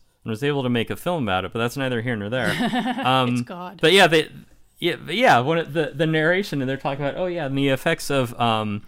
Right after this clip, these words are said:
Speaker 1: like, you know, shattered nerves and, um, uh, radiation sickness are very similar. <laughs> So it's like,
Speaker 2: Yeah.
Speaker 1: you could be dying of radiation poisoning, or it could just be a nervous wreck because you saw the collapse of society.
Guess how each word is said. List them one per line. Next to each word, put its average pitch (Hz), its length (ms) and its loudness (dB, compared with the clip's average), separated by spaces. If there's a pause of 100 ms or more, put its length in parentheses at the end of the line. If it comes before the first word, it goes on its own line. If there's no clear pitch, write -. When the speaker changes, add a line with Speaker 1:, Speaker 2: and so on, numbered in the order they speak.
(320)
Speaker 1:
like, 120 260 0
you 135 100 2
know, 110 160 0 (140)
shattered 156 460 2
nerves 131 440 2
and, 117 520 -2
um, 101 500 -2 (760)
uh, 117 320 4
radiation 139 520 2
sickness 117 420 -2
are 107 80 0
very 143 220 4
similar. 113 480 0
<laughs> - 40 -4
So - 640 -2 (260)
it's - 80 -12
like, 147 180 2
Speaker 2:
Yeah. 175 440 -4
Speaker 1:
you 151 120 2
could 220 500 2 (300)
be 135 380 2 (100)
dying 127 320 2
of 120 100 -2
radiation 113 520 -2
poisoning, 143 500 -2
or 165 160 2
it 156 40 -4
could 156 180 -8
just 156 200 -4
be 147 120 -2
a 139 40 -2
nervous 135 360 -4
wreck 123 200 0
because - 320 -8
you 113 60 -6
saw 107 260 -2
the 101 80 -8
collapse 101 360 -4
of - 60 -14
society. 104 640 -6